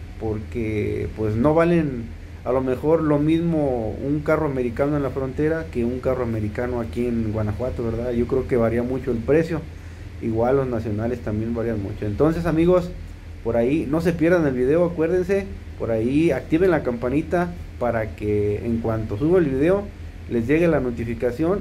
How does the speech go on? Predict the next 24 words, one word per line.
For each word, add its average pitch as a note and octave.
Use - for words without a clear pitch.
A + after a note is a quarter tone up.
y B2+
no C3
se E3
lo B2+
pierdan, E3+
amigos, E3+
porque C#3+
luego G3
me, D#3
me D3
preguntan, G3+
"Oye, C4+
este, G#3
¿ya, B3+
ya A3
subiste A3+
los F#3
videos?". G#3+
Entonces, C#3+
pues, C#3+
sí G3
los G#3+
subo, G#3+
pero D#3+